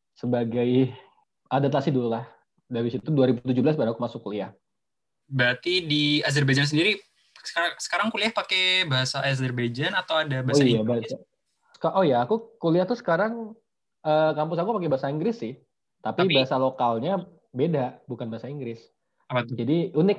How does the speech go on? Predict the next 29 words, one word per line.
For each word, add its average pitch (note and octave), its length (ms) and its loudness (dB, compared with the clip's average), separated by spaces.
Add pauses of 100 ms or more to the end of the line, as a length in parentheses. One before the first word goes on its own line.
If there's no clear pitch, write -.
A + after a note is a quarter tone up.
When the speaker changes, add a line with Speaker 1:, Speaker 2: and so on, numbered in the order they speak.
(160)
Speaker 1:
nih. F#3 560 0 (320)
Azerbaijan D3 560 2
tuh G#3+ 80 2
bahasa D3 240 2
lokalnya D3 400 2
adalah D#3 240 2
bahasa, C3 400 0
bahasa C#3 160 -2
Turki C#3 320 -6
lah, A2 160 -10
sama, B2 320 -12
sama B2 240 -12
maksudnya D#3 400 -4 (160)
sama A#2+ 320 -8
kayak A#2 160 -2
bahasa A2+ 160 -4
Turki. A2+ 320 -10 (400)
Karena E3 240 4
termasuk D#3+ 320 2
dalam C3 160 4
Turkic D3+ 320 2
Nation C#3+ 640 -2
Language B2+ 400 0
gitu. - 320 -8 (400)
Sama C#3 160 4
seperti D3 320 0
Turki, E3+ 560 2
sama C#3 240 -2
seperti C3 720 0